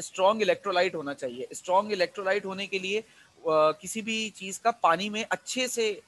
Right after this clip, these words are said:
dissolve होना, ज़्यादा से ज़्यादा ions में टूटना ज़रूरी है। अब सवाल ये आता है कि, "सर electrolysis हमारे लिए क्यों ज़रूरी है?" बेटा, electrolysis के ऊपर तो आजकल हम जिंदगी गुजार रहे हैं,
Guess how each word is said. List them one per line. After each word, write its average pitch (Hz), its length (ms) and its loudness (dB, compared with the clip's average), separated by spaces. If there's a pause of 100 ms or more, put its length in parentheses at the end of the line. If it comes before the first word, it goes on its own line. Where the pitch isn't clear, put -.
(140)
dissolve 170 380 -2
होना, 185 320 -2
ज़्यादा 156 320 0
से 190 140 -8
ज़्यादा 156 320 2
ions 175 280 -2
में 185 100 -10
टूटना 170 380 -6
ज़रूरी 131 400 -8
है। - 180 -20 (1300)
अब 180 80 -2
सवाल 220 260 4
ये 269 80 4
आता 240 160 4
है 247 60 2
कि, 247 80 -6
"सर 247 280 0
electrolysis 214 680 -2
हमारे 202 260 -2
लिए 208 120 -8
क्यों 208 220 -12
ज़रूरी 185 360 -6
है?" 190 100 -10 (560)
बेटा, 156 160 0
electrolysis 196 760 -4
के 220 100 -6
ऊपर 214 200 -4
तो 220 100 0
आजकल 196 300 0
हम 202 120 -2
जिंदगी 180 340 -4
गुजार 165 320 0
रहे 220 120 -4
हैं, 226 120 -12